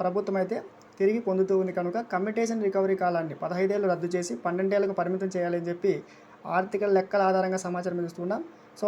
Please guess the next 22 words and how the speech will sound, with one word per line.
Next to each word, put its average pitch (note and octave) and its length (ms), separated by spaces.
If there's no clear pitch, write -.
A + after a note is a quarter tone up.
అదేవిధంగా A3 380
పీఆర్సీల G#3+ 460
ఆలస్యం G3 340
వల్ల G3+ 140
మన F3+ 120
పెన్షనర్స్ F#3 500
అయితే F3+ 140
భారీగా F3+ 420
అమౌంట్ F3 280
అయితే F3 180
నష్టపోతూ E3+ 460
ఉన్నారు. E3+ 240
ముఖ్యంగా G3+ 400
పెన్షన్ A3 400
దయ G3 140
కాదు, G3 160
రాజ్యాంగ F#3+ 460
హక్కు F3 220
అని F3+ 100
చెప్పి F3+ 220
సుప్రీంకోర్టు F#3 520
అనేక F#3+ 180